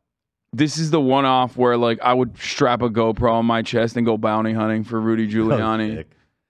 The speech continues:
Speaker 1: Yeah, I would team up with, with Dog the Bounty Hunter, whichever fucking gross-ass bounty hunters out there that, like, normally makes a living off of, like, filming themselves tasing, like, random civilians.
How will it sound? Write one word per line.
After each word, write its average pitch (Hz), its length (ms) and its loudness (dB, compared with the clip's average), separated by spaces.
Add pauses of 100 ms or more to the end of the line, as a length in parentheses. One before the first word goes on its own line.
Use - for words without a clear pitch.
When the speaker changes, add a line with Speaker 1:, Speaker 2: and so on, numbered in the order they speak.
(160)
Speaker 1:
Yeah, 110 260 2
I 120 120 4
would 135 180 2
team 139 240 2
up 131 180 2
with, 123 300 0
with 104 300 -2
Dog 120 300 2
the 127 60 0
Bounty 127 360 2
Hunter, 123 440 2
whichever 127 380 0
fucking 123 420 -2
gross-ass 117 720 2
bounty 117 320 2
hunters 117 320 2
out 110 240 2
there 117 220 2
that, 117 140 0
like, 113 200 2 (480)
normally 120 460 2
makes 117 260 0
a 123 60 0
living 117 300 2
off 113 180 2
of, 113 100 -2
like, 110 220 0
filming 113 460 0
themselves 110 760 0 (640)
tasing, 113 540 0
like, 110 200 -2
random 113 520 0
civilians. 113 880 -2